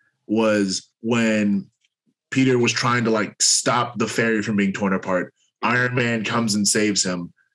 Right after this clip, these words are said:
And then Iron Man, like, offers his help in taking down this thing and just like, "No, I gotta do," 'cause that's another thing. Uh, Peter Parker's villains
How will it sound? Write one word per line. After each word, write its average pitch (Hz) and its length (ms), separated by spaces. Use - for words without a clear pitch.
And 107 100
then 110 140
Iron 117 260
Man, 113 120
like, 101 140
offers 113 380
his 104 200
help 104 360
in 104 140
taking 107 280
down 98 140
this 98 120
thing 101 80
and 98 80
just 95 140
like, 98 80
"No, 104 460
I 107 140
gotta 107 220
do," 107 180
'cause 151 140
that's 220 180
another 143 260
thing. 80 280
Uh, 123 180
Peter 202 280
Parker's 190 380
villains 127 440